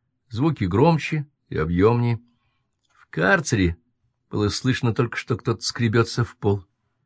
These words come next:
и нестерпимо воняло прелой мочой. Но музыкант из-за выпитого, кажется, не слышал даже боли.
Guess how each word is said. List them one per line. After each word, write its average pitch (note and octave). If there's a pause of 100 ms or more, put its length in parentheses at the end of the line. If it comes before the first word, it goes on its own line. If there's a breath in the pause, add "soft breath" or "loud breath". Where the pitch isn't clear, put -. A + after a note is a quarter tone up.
(220)
и F#2
нестерпимо C#3+
воняло G#2+
прелой G2+
мочой. F2+ (1300)
Но G#2
музыкант A#2+
из-за F#2+
выпитого, F3
кажется, E3+
не F3
слышал B2+
даже G#2+
боли. F#2